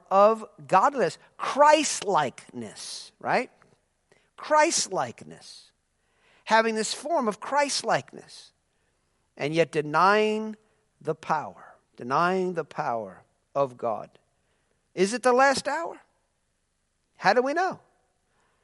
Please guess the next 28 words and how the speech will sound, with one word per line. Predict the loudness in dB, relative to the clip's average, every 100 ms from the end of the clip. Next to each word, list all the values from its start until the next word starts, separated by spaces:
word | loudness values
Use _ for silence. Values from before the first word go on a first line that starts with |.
| _ _ _ _
Because | -10 -4 -4
we | -4
see | -10 -10
these | -10 -12
things. | -14 -18 _ -20 _ _ _ _ _ _ _ -6
We're | -2
aware | 2 2 4 4
of | 2 -4
these | -8 -10
things. | -10 -10 -12 -20 -14
We | -8
need | -4 -4 -4
to |
be | -8 -8 -10 -4
aware | -4 2 4 6 6 4 -2 -6 2
of | 2 0
these | -8 -4
things. | -2 -2 -6 -18 -20 _ _ _ _ _ _ _ _ -20 -18 -4
Have | 2 6 4
many | 4 2 2 4
antichrists | 6 4 4 4 4 2
come? | 2 2 2
Let | 0
me | 0
ask | 0
you | -4
that | -6 -6
question. | -10 -10 -14